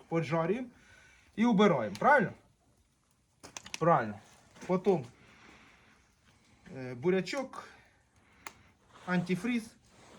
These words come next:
І це все діло далі будемо мішати. Так що не перемикайтеся, покажемо. І обов'язково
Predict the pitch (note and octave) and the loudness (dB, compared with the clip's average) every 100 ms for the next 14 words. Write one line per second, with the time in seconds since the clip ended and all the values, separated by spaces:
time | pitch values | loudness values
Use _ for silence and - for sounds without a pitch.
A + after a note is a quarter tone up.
0 | - _ - - _ _ _ _ - _ | -20 _ -12 -12 _ _ _ _ -20 _
1 | - - C4+ - F3+ F#3 D#3 F3+ E3+ D#3+ | -20 -14 -8 -4 -4 -4 -4 -4 -4 -8
2 | _ - D3 D3 C#3 - A#2+ C3 C3+ B2+ | _ -10 -8 -6 -10 -14 -14 -10 -10 -12
3 | - G#2+ - _ _ _ _ _ E3 D#3+ | -14 -16 -16 _ _ _ _ _ -8 -4
4 | F#3 F#3 G3+ G3+ G#3 A#3+ F#3 C3+ B2 - | -2 -2 -2 -2 -2 -2 -4 -10 -14 -12
5 | E3+ D#3 B2 A2+ - F3+ E3+ E3 E3 D#3+ | -12 -6 -8 -8 -12 -4 -2 -2 -4 -6
6 | - A#3 - | -2 0 0